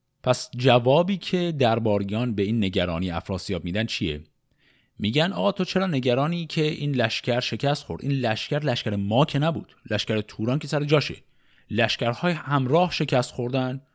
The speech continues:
که خب دیگه به ما چه؟ اونا تقصیر خودشون بود، می‌خواستن درست بجنگن.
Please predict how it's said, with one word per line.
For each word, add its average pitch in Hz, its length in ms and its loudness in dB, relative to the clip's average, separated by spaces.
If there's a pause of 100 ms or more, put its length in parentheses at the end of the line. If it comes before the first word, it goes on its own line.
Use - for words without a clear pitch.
(260)
که - 100 -10
خب 156 200 -4
دیگه 147 160 -2
به 143 100 4
ما 165 160 4
چه؟ - 240 -4 (460)
اونا 117 280 0
تقصیر 110 480 -2
خودشون 123 360 0
بود، 87 120 -4
می‌خواستن 117 360 -2
درست 120 340 2
بجنگن. 78 420 -6